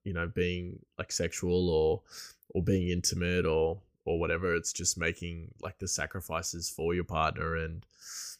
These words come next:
just being available for them as well, you know, like, bo-, both ways, you know, it's, um, yeah.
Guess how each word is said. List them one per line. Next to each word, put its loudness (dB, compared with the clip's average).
just 2
being 2
available 2
for 0
them -2
as -6
well, 2
you -2
know, -2
like, -2
bo-, 4
both 0
ways, 4
you -8
know, -4
it's, -2
um, -4
yeah. 2